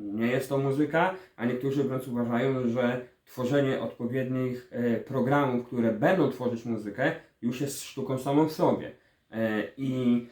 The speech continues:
cora-, wczoraj czytałem właśnie artykuł też o tym, że coraz więcej mamy,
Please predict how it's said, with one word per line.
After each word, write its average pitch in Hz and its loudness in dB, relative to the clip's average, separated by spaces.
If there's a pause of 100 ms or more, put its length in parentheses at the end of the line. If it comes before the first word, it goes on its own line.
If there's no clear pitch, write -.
(140)
cora-, 139 2
wczoraj 165 2
czytałem 113 -2
właśnie 117 -4
artykuł 113 -4
też 113 -8
o 117 -8
tym, 147 0
że 131 -2
coraz 135 0
więcej 147 0
mamy, 120 2